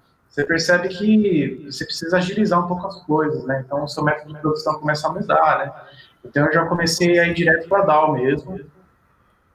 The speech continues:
E... o meu estudo de, de piano, de teclado é pouco, e então eu não costumo, é, eu, assim,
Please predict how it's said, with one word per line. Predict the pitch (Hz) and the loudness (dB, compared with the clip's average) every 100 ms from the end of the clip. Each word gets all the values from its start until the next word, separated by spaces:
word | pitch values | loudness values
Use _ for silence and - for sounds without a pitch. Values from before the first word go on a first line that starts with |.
| _ | _
E... | 143 135 131 131 131 131 123 123 127 - - _ | -6 -4 0 0 0 0 -2 -2 -6 -14 -20 _
o | 139 | 2
meu | 180 | 2
estudo | 196 - 190 180 | 2 0 0 0
de, | 165 175 165 | 2 2 2
de | 151 - | 0 -4
piano, | 160 139 156 156 143 | 0 4 6 4 2
de | 135 135 | -2 -4
teclado | 139 - 143 139 | -6 0 2 2
é | - | -2
pouco, | - 139 - - 175 - - - _ - - - | 0 0 0 -6 -10 -12 -20 -20 _ -20 -14 -4
e | 151 156 151 | -2 0 0
então | 156 165 | 2 2
eu | 175 | 4
não | 180 | 2
costumo, | 180 175 - 175 175 175 170 165 165 | 2 0 0 2 4 4 4 2 2
é, | 156 156 | 0 2
eu, | 160 160 - - 156 | 2 0 -4 -10 -6
assim, | - 165 139 | -4 -2 -2